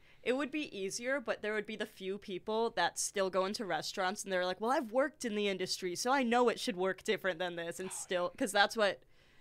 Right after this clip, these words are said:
Speaker 1: the table I was just talking about, that's what they were also saying. They were
Speaker 2: Yeah.
Speaker 1: like, "We worked in the industry." And I'm like, "Forty-five years ago you did.
Speaker 2: Yeah.
Speaker 1: It's different now."
Speaker 2: For
Speaker 1: Yeah.
Speaker 2: your dad's restaurant.
Speaker 1: Right,
Speaker 2: Yeah.
Speaker 1: for real.
Speaker 2: Shut the fuck up.
Speaker 1: Yeah, you bartended at fourteen
Speaker 2: <laughs> Yeah,
Speaker 1: in
Speaker 2: like,
Speaker 1: northern Wisconsin.
Speaker 2: <laughs> yeah, I
Speaker 1: Like, <laughs>
Speaker 2: don't care, dude. I really don't care.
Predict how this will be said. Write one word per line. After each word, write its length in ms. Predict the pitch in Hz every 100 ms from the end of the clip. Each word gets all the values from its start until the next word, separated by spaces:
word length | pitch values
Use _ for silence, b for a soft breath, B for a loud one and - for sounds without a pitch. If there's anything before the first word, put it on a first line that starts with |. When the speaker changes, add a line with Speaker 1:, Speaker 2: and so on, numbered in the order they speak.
| b
Speaker 1:
the 80 | 202
table 300 | 214 185 185
I 100 | 180
was 160 | 170
just 180 | 180 170
talking 240 | 185 180 202
about, 240 | 196 170
that's 240 | 165 160
what 80 | 180
they 120 | 180 175
were 80 |
also 320 | 151 165 - 190
saying. 460 | 208 220 240 247 - b b b b b -
They 80 | 269
were 40 |
Speaker 2:
Yeah. 60 | 302
Speaker 1:
like, 180 | 285 220
"We 120 | 349 269
worked 320 | 233 269 -
in 140 | 247
the 100 | 220
industry." 400 | 202 190 - 214
And 100 | 190
I'm 140 | 196 226
like, 160 | 226
"Forty-five 640 | - - 285 277 294 277 254
years 220 | 269 302
ago 180 | 320 294
you 160 | 233
did. 380 | 208 190 202 311
Speaker 2:
Yeah. 260 | 127 123 120
Speaker 1:
It's 40 | 104
different 400 | - 359 302 233
now." 320 | 214 208 233
Speaker 2:
For 60 | 247
Speaker 1:
Yeah. 40 | 139
Speaker 2:
your 120 | -
dad's 340 | 127 127 127
restaurant. 640 | 127 123 127 123 113 107 214
Speaker 1:
Right, 220 | 262 294
Speaker 2:
Yeah. 160 | 120 107
Speaker 1:
for 160 | 240
real. 240 | 247 269 202
Speaker 2:
Shut 220 | 160 127
the 80 | 120
fuck 260 | 123 107
up. 140 | 123 214
Speaker 1:
Yeah, 60 |
you 120 | 233
bartended 540 | 214 196 233 311 247 220
at 160 | 208
fourteen 580 | - 220 - 254 226 185
Speaker 2:
<laughs> 0 |
Yeah, 400 | 208 - 240 208
Speaker 1:
in 60 | 220
Speaker 2:
like, 140 | 190
Speaker 1:
northern 420 | 214 214 220 233 226
Wisconsin. 640 | 233 233 226 254 196 180
Speaker 2:
<laughs> 20 |
yeah, 100 | 175
I 120 | 254 175
Speaker 1:
Like, 140 | 160
<laughs> 20 |
Speaker 2:
don't 280 | 151 156 151
care, 300 | 151 131 120
dude. 200 | 113 113
I 120 | 110
really 360 | 117 123 127 117
don't 220 | 110 110
care. 300 | - 107 98